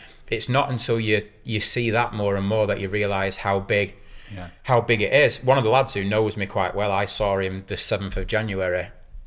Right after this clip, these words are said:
Speaker 1: and I was, and we, I, it was in a bar in the daytime, and, uh,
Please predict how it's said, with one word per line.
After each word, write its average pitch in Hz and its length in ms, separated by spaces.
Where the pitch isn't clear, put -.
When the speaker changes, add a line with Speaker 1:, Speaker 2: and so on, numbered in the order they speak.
Speaker 1:
and 92 100
I 92 60
was, 92 180
and 92 300
we, 98 220
I, 87 120
it 104 200
was 101 140
in 92 80
a 92 40
bar 110 280
in 90 60
the 95 40
daytime, 98 600
and, 120 160
uh, 98 320